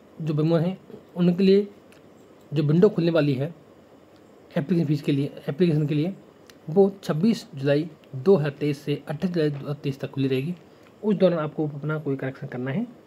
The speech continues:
तो आप कर सकते हैं। दोस्तों, the commission will be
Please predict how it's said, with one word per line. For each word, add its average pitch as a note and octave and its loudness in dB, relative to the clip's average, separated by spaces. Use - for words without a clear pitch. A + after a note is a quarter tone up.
तो D#3+ 0
आप D3+ -2
कर C3+ -2
सकते - -10
हैं। - -14
दोस्तों, C3+ -2
the F#3+ 2
commission G#3+ 4
will F3 2
be F#3 4